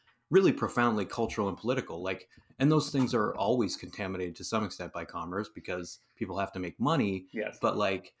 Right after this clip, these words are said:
Speaker 1: you're saying that these, that, that imposition of a certain logic actually skews our understanding of what comedy is for, like, the kind of enduring appeal of comedy, which I think is,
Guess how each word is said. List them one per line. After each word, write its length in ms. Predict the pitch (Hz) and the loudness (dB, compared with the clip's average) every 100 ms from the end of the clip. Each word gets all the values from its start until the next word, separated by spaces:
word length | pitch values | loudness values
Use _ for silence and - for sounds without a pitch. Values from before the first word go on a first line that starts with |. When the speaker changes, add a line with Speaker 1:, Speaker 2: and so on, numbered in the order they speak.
| _ _ | _ _
Speaker 1:
you're 160 | 117 139 | 0 2
saying 320 | 139 123 113 | 0 0 0
that 160 | 98 95 | -2 -2
these, 320 | 107 98 - - 120 | -2 -2 -6 -8 -4
that, 160 | 113 110 | -4 0
that 300 | 120 123 - - | 0 0 -4 0
imposition 540 | 123 117 101 117 113 | 0 0 -2 -2 -2
of 120 | 98 | -2
a 100 | 95 | -2
certain 280 | - 107 98 | -2 -4 0
logic 400 | 107 117 98 - _ - | 0 0 -4 -6 _ -6
actually 280 | 110 113 95 | -4 -2 -4
skews 380 | - 120 117 | 0 2 2
our 120 | 107 95 | 2 0
understanding 500 | 95 90 92 92 90 | -2 -4 -6 -6 -6
of 80 | 90 | -4
what 160 | 90 | -6
comedy 640 | - 98 92 90 90 90 - _ _ _ - | -2 -2 -2 -4 -6 -8 -12 _ _ _ -2
is 280 | 104 92 | -2 -2
for, 380 | - 110 117 - | -4 -2 -2 -4
like, 200 | 107 101 | -2 -2
the 80 | - | -2
kind 140 | 92 101 | -4 -4
of 80 | 92 | -2
enduring 560 | 92 98 98 98 90 | -4 0 0 0 -2
appeal 600 | 85 - 104 98 85 82 - _ _ | -6 -4 -2 0 -2 -6 -14 _ _
of 140 | 104 | -8
comedy, 420 | - 104 104 92 90 | -2 0 0 -2 -4
which 180 | 92 | -4
I 60 | 101 | -6
think 260 | - 110 98 | -6 -8 -6
is, 260 | 92 - | -8 -10